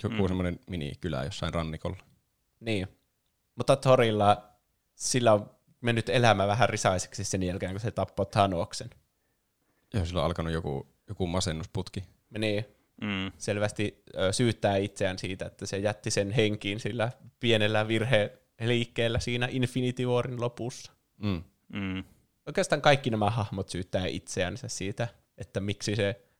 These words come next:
Speaker 3: snappaus silloin tapahtui.
Speaker 1: Ja niin.
Speaker 2: Niin, kyllä.
Speaker 3: Tai Thorille se oli kova pala.
Speaker 1: Niin,
Speaker 3: Ja
Speaker 1: Thor
Speaker 3: se on
Speaker 1: ehkä jotenkin pahiten syyttää itseään.
Speaker 3: Niin.
Speaker 1: Tai sillä
Speaker 3: Ja
Speaker 1: oli ainakin kovimmat seuraukset siitä.
Speaker 3: ja se on alkanut juomaan alkoholia ja pelaamaan Fortnitea.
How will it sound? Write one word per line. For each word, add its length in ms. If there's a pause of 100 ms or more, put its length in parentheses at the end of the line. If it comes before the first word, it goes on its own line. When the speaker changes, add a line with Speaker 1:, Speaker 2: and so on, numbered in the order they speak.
(100)
Speaker 3:
snappaus 680
silloin 300
tapahtui. 540 (480)
Speaker 1:
Ja 100
niin. 320
Speaker 2:
Niin, 260 (120)
kyllä. 260 (840)
Speaker 3:
Tai 120
Thorille 380
se 140
oli 120
kova 380
pala. 220 (340)
Speaker 1:
Niin, 160
Speaker 3:
Ja 120
Speaker 1:
Thor 140
Speaker 3:
se 100
on 40
Speaker 1:
ehkä 180
jotenkin 260
pahiten 380
syyttää 340
itseään. 340 (200)
Speaker 3:
Niin. 300 (180)
Speaker 1:
Tai 100
sillä 120
Speaker 3:
Ja 40
Speaker 1:
oli 100
ainakin 220
kovimmat 360
seuraukset 500
siitä. 260 (580)
Speaker 3:
ja 60
se 160
on 160
alkanut 440
juomaan 440 (200)
alkoholia 580
ja 120
pelaamaan 380
Fortnitea. 1040